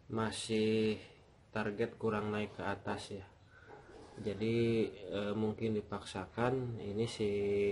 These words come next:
spring dalamnya, eh, apa ya,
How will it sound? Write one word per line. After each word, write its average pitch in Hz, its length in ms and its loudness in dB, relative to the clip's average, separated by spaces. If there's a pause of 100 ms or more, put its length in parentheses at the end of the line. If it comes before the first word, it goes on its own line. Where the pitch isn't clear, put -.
(1200)
spring 107 600 0
dalamnya, 101 500 2 (640)
eh, 98 480 -6 (960)
apa 101 160 -8
ya, 98 160 -4